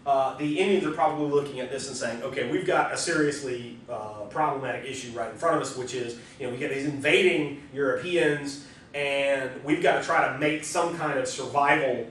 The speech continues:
you know, uh, idea, a strategy for, for ourselves. It looks like the only way we're gonna be able to do that is kind of pick one of these guys to, to back with, because the idea that we're just gonna sort of get rid of all of these European colonists,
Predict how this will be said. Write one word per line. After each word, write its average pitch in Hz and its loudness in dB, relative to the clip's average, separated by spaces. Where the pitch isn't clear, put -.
you 123 -12
know, 107 -10
uh, 104 -8
idea, 131 -4
a - -8
strategy 127 0
for, 120 -6
for 123 -8
ourselves. 117 -4
It 143 4
looks 190 6
like 170 6
the 160 2
only 170 4
way 156 4
we're 143 2
gonna 139 0
be 131 -2
able 117 -6
to 113 -6
do 151 -2
that 127 0
is - -8
kind 135 -4
of - -12
pick - -2
one 139 4
of 131 -4
these 127 -8
guys 120 -2
to, - -6
to - -12
back 151 2
with, 127 0
because 127 -4
the 139 -2
idea 151 4
that 123 -4
we're 147 0
just 143 -2
gonna 131 -4
sort 123 -6
of - -14
get 143 -4
rid 143 4
of 131 -2
all 135 4
of 120 -4
these 123 -12
European 123 -8
colonists, 147 0